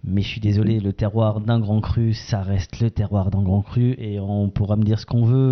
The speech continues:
euh, même si j'estime qu'il y a des terroirs, euh, comme le Schifferberg ou d'autres qui mériteraient d'être un grand cru aussi. Euh, mais là, franchement, on sent qu'il y a quand même, on, ouais, on, on, là, c'est Mbappé, quoi. C'est, euh,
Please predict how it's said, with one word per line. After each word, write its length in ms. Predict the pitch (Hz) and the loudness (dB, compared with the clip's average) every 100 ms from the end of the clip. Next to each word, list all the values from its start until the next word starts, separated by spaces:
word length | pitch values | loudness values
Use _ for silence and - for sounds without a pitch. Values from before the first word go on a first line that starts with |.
| 117 | 2
euh, 40 | 104 - - - | 0 -2 -12 -2
même 140 | 131 | 0
si 200 | 131 - | 0 0
j'estime 420 | 120 120 - 143 135 | 0 0 0 0 2
qu'il 160 | - | 0
y 20 | |
a 80 | 101 | -2
des 160 | 104 107 | 0 -2
terroirs, 440 | - 101 120 123 | 0 2 2 2
euh, 100 | 113 | 0
comme 220 | 98 107 101 | -2 0 2
le 100 | 101 | 0
Schifferberg 640 | - - 107 107 113 113 | -2 0 0 2 2 2
ou 100 | 101 | 0
d'autres 340 | 95 120 135 - | 2 0 0 -4
qui 100 | 110 | -2
mériteraient 540 | 110 113 117 - 123 | 2 2 0 0 0
d'être 240 | 107 - | -2 -2
un 40 | 110 | -2
grand 200 | 101 110 | 0 0
cru 180 | - 120 | 0 0
aussi. 380 | 127 - 180 - - - - - | 0 -2 -4 -4 -12 -18 -20 -14
Euh, 540 | - 107 104 98 95 95 | -4 0 2 4 4 4
mais 140 | 101 | 2
là, 220 | 101 101 92 | 4 2 2
franchement, 580 | - 98 - 107 101 80 82 | -2 -6 -2 0 0 -2 -6
on 140 | 85 85 | -6 -4
sent 200 | - 104 | -2 -2
qu'il 140 | - - | -4 -2
y 40 | |
a 80 | 90 | -2
quand 120 | - | 0
même, 380 | 104 104 98 92 | 0 2 0 0
on, 720 | 90 92 87 - - - - | 0 0 0 -6 -18 -18 -4
ouais, 60 | 104 | -2
on, 160 | 92 92 - | 0 -4 -8
on, 160 | 85 85 | -6 -2
là, 160 | 92 | -2
c'est 180 | 107 95 | -2 -2
Mbappé, 400 | 92 95 - 131 | 0 0 0 -2
quoi. 160 | 113 90 | -2 -4
C'est, 400 | 80 87 82 | -2 0 2
euh, 60 | 80 | 2